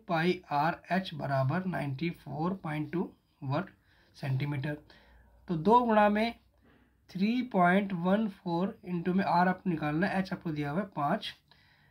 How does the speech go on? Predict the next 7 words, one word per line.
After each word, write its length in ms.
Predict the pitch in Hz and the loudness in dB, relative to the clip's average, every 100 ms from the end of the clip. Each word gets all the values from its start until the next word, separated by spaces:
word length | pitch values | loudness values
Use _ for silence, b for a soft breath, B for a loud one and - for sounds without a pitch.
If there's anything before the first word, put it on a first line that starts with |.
| b b - | b b -4
is 160 | 180 165 | -2 0
equal 220 | 156 147 | 0 0
to 100 | 220 269 _ _ _ 165 | -2 -4 _ _ _ -6
नाइंटी 380 | 160 151 - 175 | -4 -4 -4 -8
फ़ोर 340 | 170 170 214 | -4 -2 -2
पॉइंट 340 | 214 156 151 | -2 -2 -2
टू 80 | 139 | -2